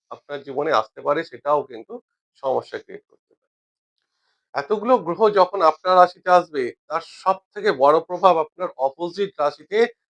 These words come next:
অর্থাৎ জীবন সাথীর ঘরে পড়বে। তো জীবন সাথীর জায়গাটাও এই সময়টা ভালো না, তার শরীর স্বাস্থ্য, হেলথের জায়গা নেগেটিভ। ঠিক সেই রকম বিজনেসের জায়গা,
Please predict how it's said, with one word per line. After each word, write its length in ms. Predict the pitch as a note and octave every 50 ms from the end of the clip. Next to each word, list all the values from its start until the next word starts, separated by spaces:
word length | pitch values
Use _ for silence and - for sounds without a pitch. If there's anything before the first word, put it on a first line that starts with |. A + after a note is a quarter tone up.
| _ _
অর্থাৎ 240 | C3+ C3 - E3+ D3+ A#2+
জীবন 380 | A#2+ D#3 E3+ E3+ F#3 F#3 F3+
সাথীর 400 | F3 - D#3 D3+ - E3+ D#3 C3+ _ C3
ঘরে 300 | C3+ D3 G3+ G#3+ G#3 - _ _ _ _ _ _
পড়বে। 300 | A#2 A2+ G#2+ F#2+ G#2+ G2+
তো 120 | - B2
জীবন 360 | A#2+ A#2 B2+ C3+ C3+ D3 D3 D3
সাথীর 420 | D3 D3+ C#3+ - - D#3+ E3 E3+ _ _ _ _ _ _ _ -
জায়গাটাও 600 | C3 C#3+ D3 D3 D#3 D#3 D#3 E3 F3 F3 E3 - _ _ _ _ -
এই 120 | E3+ F3+
সময়টা 380 | E3+ - D#3+ D#3+ D3+ D3+ D3+ D3+
ভালো 280 | D3+ D3+ C#3 C3+ C#3
না, 160 | C#3+ C#3+ C#3+ C#3+
তার 220 | - D3 D3+ D3+
শরীর 260 | - - C#3 C#3+ D3
স্বাস্থ্য, 480 | - - C#3+ C#3 - _ - D3 D3 C#3+ - _ _ _ _ _ -
হেলথের 300 | C3+ D3 D3+ - D#3 C#3
জায়গা 440 | - C#3 C3 C3 B2 D3+ E3 E3+ _ _ _ _ -
নেগেটিভ। 380 | B2+ C#3 C#3 C#3 C#3 C3+ G2+ - _ _ -
ঠিক 200 | A3+ G#3+ - _
সেই 200 | - - D3 D#3
রকম 360 | E3 E3+ E3 - C3 A#2 G2+ _
বিজনেসের 540 | C#3 C#3 - - F3 F3+ F3+ - F3+ E3+ C#3+
জায়গা, 500 | E3 D#3 D3+ C#3+ B2+ D3+ F3 F3+ -